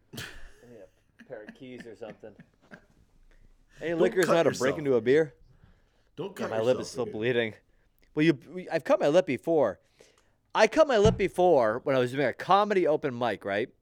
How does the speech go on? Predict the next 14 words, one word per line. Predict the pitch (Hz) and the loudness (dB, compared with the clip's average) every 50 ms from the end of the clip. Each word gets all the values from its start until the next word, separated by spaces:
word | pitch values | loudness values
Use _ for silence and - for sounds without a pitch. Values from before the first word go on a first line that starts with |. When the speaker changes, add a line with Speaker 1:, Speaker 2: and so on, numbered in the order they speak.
| _ _ _ _ _ _ _ _ _ _ _ _ _ _ _ _ _ _ | _ _ _ _ _ _ _ _ _ _ _ _ _ _ _ _ _ _
Speaker 2:
What, | - 190 220 - - | -10 -10 -10 -10 -8
what | 214 220 233 | -6 -4 -4
do | 240 247 | -4 -4
you | 247 | -4
mean | 247 240 | 0 0
Speaker 1:
Cheap | 226 240 | 0 0
Speaker 2:
before? | 135 - 156 131 110 92 85 | 2 2 2 2 2 0 -4
Speaker 1:
bar. | 92 85 78 | -6 -8 -10
Speaker 2:
Like, | 82 101 117 113 - - | -10 -10 -10 -10 -10 -14
before | 131 131 - 175 180 175 | -14 -12 -8 -8 -6 -4
when? | 170 175 165 131 87 - - _ _ _ _ _ _ _ _ | -4 -4 -6 -6 -8 -14 -20 _ _ _ _ _ _ _ _
How | _ 127 131 | _ -8 -6
long | 135 127 123 113 104 90 | -6 -6 -6 -8 -10 -12
ago? | 82 78 | -16 -20